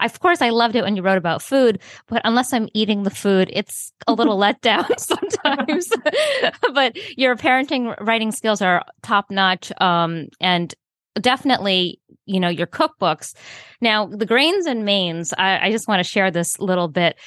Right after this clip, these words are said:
Speaker 1: because I have known Sarah since I was fifteen years old. So for me to walk through Barnes and Nobles and see right in, like, a random section, her book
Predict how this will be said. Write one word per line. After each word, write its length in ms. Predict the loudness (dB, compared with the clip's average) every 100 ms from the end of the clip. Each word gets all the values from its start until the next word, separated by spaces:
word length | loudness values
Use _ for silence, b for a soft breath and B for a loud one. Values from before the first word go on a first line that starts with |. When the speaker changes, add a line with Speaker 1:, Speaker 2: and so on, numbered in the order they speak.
| B _
Speaker 1:
because 560 | -2 0 0 2 0 -8 b b _ _
I 120 | 2
have 180 | 2 2
known 460 | 2 4 2 0 -4
Sarah 540 | -2 2 4 4 2
since 480 | -2 -2 0 0 -4 -2
I 180 | 0
was 280 | 0 -2 -4
fifteen 480 | -2 -2 -2 -2 0
years 240 | 0 0
old. 400 | 0 0 -2 -4 -8
So 440 | -4 2 2 2 -2
for 180 | -2 0
me 360 | 2 4 2
to 180 | 2 -2
walk 360 | 2 2 0 -2
through 220 | -4 -2
Barnes 400 | 0 0 0 -2
and 100 | -2
Nobles 600 | -2 -2 0 0 0 -2 -4
and 240 | -2 -2
see 800 | -4 -8 -4 2 2 2 0 -4 B B B _ _ _ _ _
right 380 | -2 2 2 2 2
in, 320 | 2 2 0
like, 140 | -2
a 60 | 0
random 340 | 2 2 2
section, 540 | 0 -2 -2 -4 -2 -4
her 220 | 0 -2
book 380 | 2 0 0